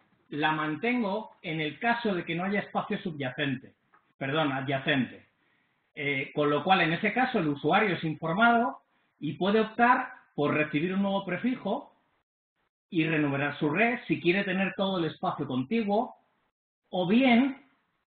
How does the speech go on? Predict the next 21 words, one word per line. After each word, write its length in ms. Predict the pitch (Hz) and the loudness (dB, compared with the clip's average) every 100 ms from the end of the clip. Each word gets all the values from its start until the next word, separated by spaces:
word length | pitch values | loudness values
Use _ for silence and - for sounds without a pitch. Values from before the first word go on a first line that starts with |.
| _ | _
optar 440 | - 143 - 202 220 | -6 -6 4 6 8
a 140 | 226 | 8
recibir 360 | 240 233 233 233 | 4 4 6 8
un 140 | 226 | 6
prefijo 500 | 214 208 247 233 233 | 4 4 4 4 2
que 160 | 214 190 | 2 2
complemente 680 | 170 175 156 156 202 220 240 | 4 4 4 2 4 4 2
el 100 | 196 | 0
espacio 420 | - 196 190 202 | 0 -2 0 -2
que 120 | 175 | 0
ya 160 | 151 131 | -2 -2
tenía. 360 | 120 107 98 _ _ _ _ _ _ _ _ _ _ | -2 -4 -8 _ _ _ _ _ _ _ _ _ _
¿Ok? 180 | - 117 180 262 - _ _ _ _ _ _ _ | -14 -4 -2 -2 -6 _ _ _ _ _ _ _
Y 200 | - 165 | -2 -2
para 240 | 139 156 151 | 6 8 8
evitar 320 | 151 151 190 | 4 4 6
abusos, 880 | 233 262 269 - 202 269 - - _ _ _ _ _ _ | 6 4 0 -2 -2 -2 -6 -16 _ _ _ _ _ _
obviamente 600 | - 170 202 202 220 226 | -4 2 4 6 6 4
este, 240 | 226 - 208 - | 2 2 -2 -2
este 280 | - 208 240 | -2 2 2
procedimiento 1040 | - 214 208 180 180 208 214 208 190 233 | 2 0 0 0 2 2 2 0 -2 -4